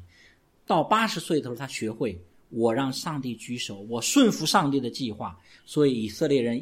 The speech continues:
一个不差，一个不漏，一个不损伤，出了埃及。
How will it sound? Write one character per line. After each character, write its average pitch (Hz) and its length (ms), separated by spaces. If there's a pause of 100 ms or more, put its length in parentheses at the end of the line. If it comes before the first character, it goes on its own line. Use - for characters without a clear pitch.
一 185 100
个 220 220
不 151 180
差， 156 380
一 226 180
个 220 200
不 165 200
漏， 190 260
一 240 200
个 269 220
不 262 180
损 170 280
伤， 190 300 (240)
出 208 220
了 190 100
埃 180 220
及。 117 300